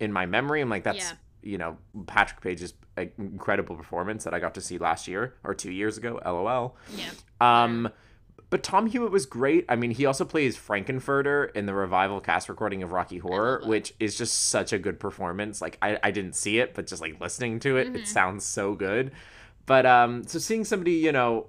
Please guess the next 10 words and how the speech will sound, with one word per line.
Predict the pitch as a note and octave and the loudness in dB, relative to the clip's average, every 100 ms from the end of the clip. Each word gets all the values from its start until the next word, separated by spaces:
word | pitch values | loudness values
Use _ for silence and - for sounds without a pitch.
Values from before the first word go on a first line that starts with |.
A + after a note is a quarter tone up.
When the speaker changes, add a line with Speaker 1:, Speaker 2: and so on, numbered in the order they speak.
| - | -4
Speaker 1:
uh, | G#2+ G#2+ G#2 - | 0 2 2 0
of | A#2 | -2
an, | A2+ - - | -2 -6 -2
an | C#3 C3 C3 - | 2 4 4 4
old, | C#3 C#3 C#3+ C3 | 6 8 8 6
an | C3+ | 4
older | C3 A#2+ A#2 | 4 4 2
gentleman | G#2 A2 A#2+ A#2 C3 D#3+ | 2 2 2 0 -4 -4
play, | D3 B2+ A#2 A#2+ A#2 | 0 4 6 6 2
Speaker 2:
Mm-hmm. | A3+ | -4